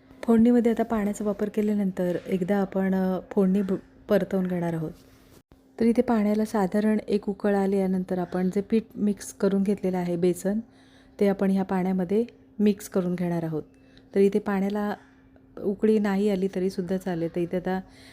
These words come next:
साधारण पाण्याला उकळी आलेली आहे आणि आता आपण पीठ मिक्स करून घेणार आहोत. गॅसची फ्लेम स्लो ठेवायची आहे. इथे गॅसची फ्लेम बिलकुल मोठी करू नका, कारण पीठ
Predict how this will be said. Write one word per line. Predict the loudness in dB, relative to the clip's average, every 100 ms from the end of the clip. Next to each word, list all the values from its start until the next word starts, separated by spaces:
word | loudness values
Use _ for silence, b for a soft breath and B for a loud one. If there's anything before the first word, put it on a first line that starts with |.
| B 0
साधारण | 2 2 0 0
पाण्याला | -2 -2 0 0
उकळी | 0 0 0
आलेली | 0 -2 -2
आहे | -2 -4
आणि | -4 -6
आता | -6 -6
आपण | -6 -4 -2
पीठ | -2 0
मिक्स | 0 -2
करून | -6 -4 -2
घेणार | -2 -2 -2
आहोत. | -4 -8 -12 -20 -20 -20 -6 2
गॅसची | 2 2 0
फ्लेम | 2 2
स्लो | 2 4 4
ठेवायची | 4 2 0 -2
आहे. | -2 0 0
इथे | 0 0 0 2
गॅसची | -2 0 0
फ्लेम | 2 2
बिलकुल | 2 2 2
मोठी | 2 0 0 -2
करू | 0 0
नका, | -2 -2 -6 -8 B B B B
कारण | 0 0 2
पीठ | 0